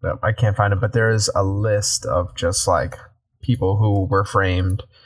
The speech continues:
and how many awards are going out. Um, like Craig Coley, wrongly convicted man who won twenty-one million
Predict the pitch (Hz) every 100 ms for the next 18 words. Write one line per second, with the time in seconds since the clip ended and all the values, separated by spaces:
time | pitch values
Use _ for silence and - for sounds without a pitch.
0 | - _ _ 120 113 104 123 117 117 107
1 | 101 107 110 107 101 104 95 104 101 98
2 | 98 98 92 - _ _ _ 113 107 92
3 | 92 92 92 95 _ _ _ _ _ _
4 | _ _ _ - 104 98 - 120 110 -
5 | 117 107 110 104 107 110 101 101 - 101
6 | 104 95 101 98 101 107 104 104 98 -
7 | 107 104 101 101 104 104 95 98